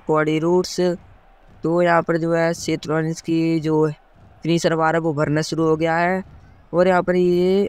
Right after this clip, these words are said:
ओके रिवर्स कर दिया, तो ओके यहाँ पर आगे स्वीप कर दिया है कॉडी रूट्स ने। और यहाँ पर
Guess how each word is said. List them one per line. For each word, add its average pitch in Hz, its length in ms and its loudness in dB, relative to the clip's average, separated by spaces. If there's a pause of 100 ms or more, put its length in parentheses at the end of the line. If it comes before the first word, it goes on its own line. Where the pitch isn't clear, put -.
(160)
ओके 170 560 -2
रिवर्स - 640 -4
कर 175 140 -2
दिया, 185 340 2 (280)
तो 170 140 0
ओके 160 500 -4
यहाँ 180 300 2
पर 170 160 -2
आगे 165 220 0
स्वीप 170 280 -6
कर 160 140 0
दिया 156 220 2
है 165 80 2
कॉडी 160 280 0
रूट्स 165 300 -2
ने। 180 160 0
और 185 120 0
यहाँ 170 220 0
पर 185 100 -2